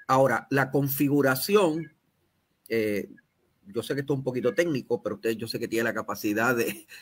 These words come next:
de, de explicárnoslo en arroyo y habichuela. La configuración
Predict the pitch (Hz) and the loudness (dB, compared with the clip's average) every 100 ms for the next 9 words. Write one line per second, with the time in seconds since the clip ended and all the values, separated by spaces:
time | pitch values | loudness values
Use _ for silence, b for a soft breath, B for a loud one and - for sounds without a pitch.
0 | B - 120 107 - 110 113 110 135 123 | B 4 4 4 0 -4 -2 0 0 0
1 | - 147 156 139 135 127 117 117 127 135 | 6 6 6 4 6 4 2 2 4 4
2 | 135 151 104 101 B B - 135 131 131 | 4 4 2 0 B B 2 4 4 2
3 | 127 139 135 127 127 165 180 196 202 | 2 2 4 4 2 4 6 4 0